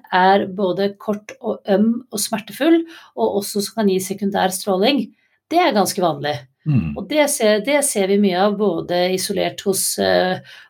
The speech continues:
Speaker 1: hoftebekkenpasienter og også rygg. Så derfor må vi kunne noe om det og prøve å, å kunne undersøke dette, og da må man undersøke,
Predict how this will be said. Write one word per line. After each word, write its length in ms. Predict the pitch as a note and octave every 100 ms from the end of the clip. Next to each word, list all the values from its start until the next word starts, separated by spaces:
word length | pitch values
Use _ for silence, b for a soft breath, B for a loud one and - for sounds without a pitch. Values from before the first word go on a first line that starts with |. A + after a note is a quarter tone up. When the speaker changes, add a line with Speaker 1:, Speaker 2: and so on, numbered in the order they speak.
| -
Speaker 1:
hoftebekkenpasienter 1600 | G#3 - F#3+ F#3 F#3+ - _ - - F#3+ F3+ F#3+ G3+ F#3+ F#3+ D#4
og 120 | -
også 200 | - E3+
rygg. 300 | D3+ C#3 B2+ -
Så 160 | - G3+
derfor 260 | F#3+ G#3+
må 140 | G#3 G3+
vi 100 | G3+
kunne 240 | G#3+ F3
noe 200 | F3 F3+
om 60 | E3
det 120 | G3
og 160 | A#3 G3+
prøve 400 | G#3 F#3 F3 F3 G3
å, 240 | G3+ F3+ F3+ B B B B
å 120 | G#3+
kunne 240 | G3+ G3
undersøke 400 | F#3+ E3 E3+ E3
dette, 240 | G#3 G3+ C#4+
og 80 | G3
da 80 | G3
må 200 | G3+ E3
man 200 | D#3+ E3+
undersøke, 640 | E3 D3+ D#3 C#3+ - E3